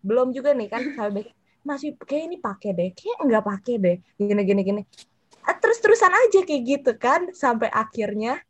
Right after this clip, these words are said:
kita lupa ada rekomendasi itu di akhir-akhir. Sampai akhirnya kita itu terakhir, udah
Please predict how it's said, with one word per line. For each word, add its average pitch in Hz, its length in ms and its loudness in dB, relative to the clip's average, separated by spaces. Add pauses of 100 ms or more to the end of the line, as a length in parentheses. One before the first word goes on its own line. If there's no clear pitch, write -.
(180)
kita 320 280 0
lupa 320 440 0
ada 220 200 2
rekomendasi 220 680 -2
itu 254 260 -2
di 202 120 -2
akhir-akhir. 196 840 -4 (440)
Sampai 220 320 0
akhirnya 226 400 0
kita 269 380 -4
itu 294 420 0 (460)
terakhir, 233 520 -2 (280)
udah 233 460 4